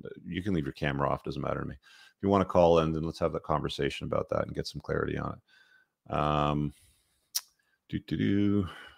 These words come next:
So call in and ask a Q. So I'll drop that in the,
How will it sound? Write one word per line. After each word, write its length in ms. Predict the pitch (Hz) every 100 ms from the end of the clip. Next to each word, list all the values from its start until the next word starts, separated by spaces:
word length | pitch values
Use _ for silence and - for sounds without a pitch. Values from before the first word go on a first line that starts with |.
| -
So 880 | - - - - - - - - - - _ _ _ _ _ _ _ _ _ _ _ -
call 140 | - -
in 240 | - 71 73
and 420 | - - - - - - - - 69
ask 240 | 55 - -
a 320 | - 50 50 50 -
Q. 340 | - - -
So 160 | - 78
I'll 60 | 78
drop 280 | 87 90 -
that 280 | 82 73
in 240 | - 76 76
the, 340 | 73 73 73